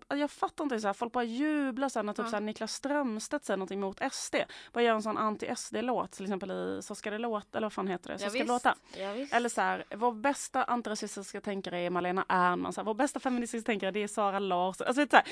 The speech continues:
Speaker 1: att det är den här, att det är liksom hela tiden den här stämningen,
Speaker 2: Mm.
Speaker 1: liksom så här att jag skulle tycka det var så himla skönt ifall och jag inkluderar mig själv i det också, bara som kulturutövare, att det är så här, det är så jävla märkligt, liksom, för att jag fick den frågan, för jag var
Speaker 2: Mm.
Speaker 1: på ett panelsamtal, så fick jag frågan så bara,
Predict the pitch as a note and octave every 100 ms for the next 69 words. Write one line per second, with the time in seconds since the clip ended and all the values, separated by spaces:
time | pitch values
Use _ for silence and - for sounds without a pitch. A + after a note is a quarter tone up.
0 | - - A#3 B3 A#3+ B3+ A3+ - - A3
1 | A3+ C4 G#3+ G#3 G3 F3+ _ - A3+ C4+
2 | C#4 A3 G3+ G3 F#3 - _ - _ _
3 | _ - _ - A#3 A3+ B3+ C4 C4 A3+
4 | A3+ G#3+ G#3+ G#3 G3+ - - - - _
5 | _ - B3 D4 E4+ A#3+ G#3+ A3+ C4 C4
6 | G3 G#3+ G3 G#3 F#3 G3 A3+ G3+ F#3 A#3
7 | B3+ A#3+ G3+ G#3 G3 G3+ F#3 F3+ - G3
8 | G#3+ A#3 G#3 G3+ A3 A3+ G#3 - B3+ C4
9 | _ - F#3 - F#3+ F#3 F#3+ - A3 A3
10 | A#3+ G#3 - B3+ A#3 A3+ B3 A3+ G#3+ G#3+
11 | - A3+ G#3 - A#3 G#3 - - A3+ A3
12 | A3 A#3 G3+